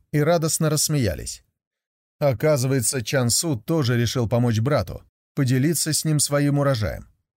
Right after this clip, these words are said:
И они в один и тот же час начали носить друг другу мешки с рисом. Вот почему рис у Чанмо не убывал, хотя он уже отнёс брату два мешка. Рассмеялись братья ещё раз и крепко обнялись.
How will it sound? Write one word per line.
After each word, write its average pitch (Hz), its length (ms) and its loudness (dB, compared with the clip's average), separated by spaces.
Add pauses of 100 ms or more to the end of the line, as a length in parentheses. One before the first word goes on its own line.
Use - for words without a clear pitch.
(200)
И 127 100 0
они 131 220 2
в 127 40 2
один 131 300 2
и 123 40 0
тот 131 220 -2
же 117 140 2
час 143 420 -2 (260)
начали 143 420 0
носить 131 360 -2
друг 123 200 0
другу 147 280 0
мешки 147 320 0
с - 100 -2
рисом. 127 440 -2 (720)
Вот 131 320 -2
почему 123 360 -2
рис 131 220 0
у 123 40 -6
Чанмо 127 380 0
не 127 120 2
убывал, 120 560 0 (320)
хотя 139 380 -2
он 170 200 0
уже 160 220 0
отнёс 147 380 0
брату 139 360 0
два 120 200 2
мешка. 104 460 -2 (880)
Рассмеялись 127 680 0
братья 120 340 0
ещё 117 320 0
раз - 280 -6 (180)
и 135 100 0
крепко 156 460 0
обнялись. 123 560 -2